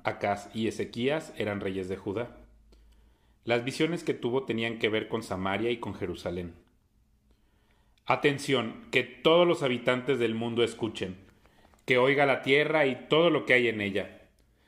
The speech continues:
El Señor soberano hace acusaciones en contra de ustedes. El Señor habla desde su santo templo. Miren, viene el Señor. Sale de su trono en el cielo y pisotea las cumbres de la tierra.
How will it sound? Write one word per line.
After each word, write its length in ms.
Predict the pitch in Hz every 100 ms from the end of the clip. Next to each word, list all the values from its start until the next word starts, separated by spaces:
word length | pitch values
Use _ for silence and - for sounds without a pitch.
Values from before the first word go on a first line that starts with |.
| _ _ -
El 180 | 123 123
Señor 280 | 135 131
soberano 600 | 123 147 127 127 147 156
hace 200 | 147 143
acusaciones 720 | 139 - 127 113 143 143 160 139
en 80 |
contra 380 | 117 127 117 117
de 60 | 113
ustedes. 640 | 113 151 143 123 - - - _ _ _ _
El 160 | 117 123
Señor 480 | 131 123 143 160 -
habla 320 | 139 165 165
desde 260 | 135 113 113
su 140 | 107
santo 360 | 117 107 104 -
templo. 420 | 101 95 95 92 - _ _ _ _ _ _ _
Miren, 600 | 123 147 131 104 101 - - _ -
viene 380 | 117 143 170 165
el 100 | 156
Señor. 460 | 139 120 107 101 - _ _ _ _ _ _ -
Sale 380 | - 143 147 160
de 100 | 143
su 200 | 123 -
trono 260 | 135 147
en 80 | 151
el 140 | 127
cielo 280 | 110 135 147
y 40 | 160
pisotea 760 | 147 113 120 104 - 139 160
las 180 | 151 -
cumbres 360 | 123 117 120
de 80 | 113
la 160 | 113 110
tierra. 560 | 123 113 110 - -